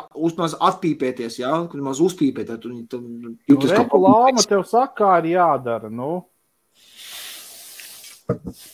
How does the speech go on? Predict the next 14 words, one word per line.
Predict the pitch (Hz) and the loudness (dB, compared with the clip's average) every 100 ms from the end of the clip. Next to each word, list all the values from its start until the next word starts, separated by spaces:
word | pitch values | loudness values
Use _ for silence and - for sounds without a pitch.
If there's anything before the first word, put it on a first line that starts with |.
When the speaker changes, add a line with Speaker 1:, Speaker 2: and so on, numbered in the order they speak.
| _ - - | _ -20 -20
Speaker 2:
Iecienīts | 143 208 220 208 180 175 151 | -2 0 2 0 0 -4 2
dažiem | 190 190 180 - | 2 4 0 2
cilvēkiem, | 196 214 170 170 160 | 4 6 4 2 0
lai | 151 | 2
vairāk | 160 196 185 151 | 4 6 4 4
garšu | 185 208 - 196 | 2 2 0 0
jūt, | 190 175 165 | 2 2 0
jāieliek | 175 190 170 147 131 | 2 2 2 0 0
hīts | 196 190 - | -4 -4 0
iekšā | 190 185 151 135 160 | 0 2 0 2 0
aikosā, | 170 220 - 233 220 _ _ _ _ | 0 -4 0 -2 -2 _ _ _ _
pieturi | 196 208 190 156 135 | 4 4 4 0 -2
hītu | - 196 214 185 151 139 | -4 -2 0 -2 -6 -4
pie, | 165 160 | 0 4